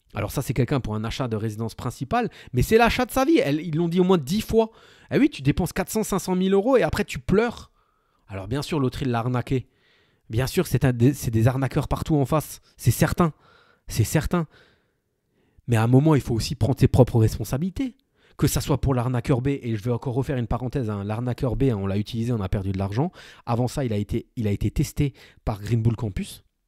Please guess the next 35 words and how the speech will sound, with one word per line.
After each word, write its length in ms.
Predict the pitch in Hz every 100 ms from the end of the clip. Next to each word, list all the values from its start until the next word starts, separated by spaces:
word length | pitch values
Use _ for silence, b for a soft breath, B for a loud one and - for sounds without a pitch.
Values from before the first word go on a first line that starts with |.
| _ _ _ -
Il 120 | 101
a 80 | 101
été 160 | 98 104
testé 260 | 135 -
sur 160 | 160 110
des 80 | 101
premiers 240 | 113 110
chantiers, 400 | - 101 156 185 _
tout 100 | 180
s'est 160 | 151 143
très 180 | - 120
bien 140 | 107
passé. 320 | 104 98 185 B B B -
Nous, 160 | 196
on 140 | 180 139
l'a 100 | 113
pris, 220 | 180 190
après, 260 | 117 156
sinon 280 | 147 110 110
on 20 |
l'aurait 220 | 107 104 110
pas 120 | 110
pris, 220 | - 202 _ _ 101
hein. 160 | 127 b b b -
Donc, 200 | 120 - _ _ _ -
et 200 | 139 -
il 140 | 131 127
n'a, 240 | 120 117 -
on 80 |
n'a 120 | 117 107
jamais 280 | 120 139
touché, 360 | 135 147 123 -
euh, 380 | 113 101 98 101 - _ _ _ _ -
une 140 | 127
commission, 540 | - 151 143 - 170